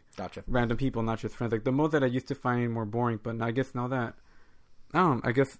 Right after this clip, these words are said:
Speaker 2: now that I've had, like, a goal, like, "All right, I'm gonna get better and beat my friend, and I'm gonna play these other modes and use it to get there," and just going into their tutorials, their advanced mode, their medium mode, even though, like, they're still really hard.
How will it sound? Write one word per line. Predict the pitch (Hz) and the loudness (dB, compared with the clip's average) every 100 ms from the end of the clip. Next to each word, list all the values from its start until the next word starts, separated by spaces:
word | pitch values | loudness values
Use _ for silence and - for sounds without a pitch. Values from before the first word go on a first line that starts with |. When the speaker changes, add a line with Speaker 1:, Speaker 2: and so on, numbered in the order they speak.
| - | -2
Speaker 2:
now | 123 | 0
that | 123 | 0
I've | 120 | 0
had, | 120 | 0
like, | 117 | 0
a | 113 | -2
goal, | 107 113 | 0 0
like, | 110 - | 0 -2
"All | 120 | 0
right, | 110 - | 0 0
I'm | 117 | -2
gonna | 123 113 107 | -2 0 -2
get | 107 - - | -4 -10 -4
better | 113 117 113 110 | 0 2 2 0
and | 110 110 - - - - - 123 | -2 -8 -12 -18 -20 -20 -20 -8
beat | 120 - | -6 -6
my | - | -10
friend, | - 135 127 120 117 | -2 0 2 0 -2
and | 107 | -4
I'm | |
gonna | 113 107 | -4 -4
play | 113 | -4
these | 113 | 0
other | 127 | 2
modes | 117 117 107 | 2 0 -2
and | 104 | -2
use | 110 110 | -4 -6
it | |
to | 117 | -8
get | 113 127 | -4 -4
there," | 117 110 | -2 -4
and | 113 107 104 | -2 -2 0
just | 113 - | 0 0
going | - 113 113 | -4 -2 -2
into | 104 | -4
their | 110 107 | -6 -8
tutorials, | - - 147 139 139 135 120 | -10 -6 0 2 4 2 0
their | 110 107 | -2 -2
advanced | - 110 123 123 - | -4 -6 -4 -4 -4
mode, | 120 120 117 | -2 0 -2
their | 113 120 | -4 -6
medium | 117 117 123 | -6 -2 0
mode, | 123 123 117 | 2 2 2
even | 110 - | -2 -6
though, | - | -6
like, | 110 110 | -6 -8
they're | 107 | -10
still | 110 | -10
really | 113 107 107 | -8 -8 -4
hard. | 120 135 | 0 0